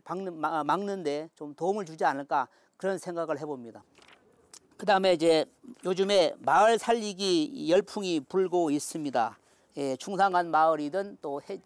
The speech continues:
저, 해안 마을이든 간에 특히 저는 충상간 마을 살리기 사업할 때 이 가시리 마을이, 가시리 마을이 지금처럼 성공한 배경이 바로 목축 문화를 활용한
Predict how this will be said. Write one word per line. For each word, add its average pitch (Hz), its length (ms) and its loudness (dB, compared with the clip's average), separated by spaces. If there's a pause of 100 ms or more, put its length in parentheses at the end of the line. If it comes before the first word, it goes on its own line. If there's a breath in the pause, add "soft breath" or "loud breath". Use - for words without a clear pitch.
저, 156 160 -2
해안 196 260 -4
마을이든 156 380 -2
간에 131 460 -10 (480 soft breath)
특히 - 280 -6
저는 175 280 -4
충상간 190 640 -2
마을 175 300 4
살리기 185 380 -6
사업할 175 460 -6
때 156 380 -4 (500 soft breath)
이 190 80 -4
가시리 254 520 -2
마을이, 190 720 0 (100)
가시리 202 420 0
마을이 175 540 2 (100)
지금처럼 175 800 0 (400 soft breath)
성공한 208 680 -4
배경이 190 800 -2 (340)
바로 170 340 2
목축 180 480 -6
문화를 202 380 2
활용한 190 600 -2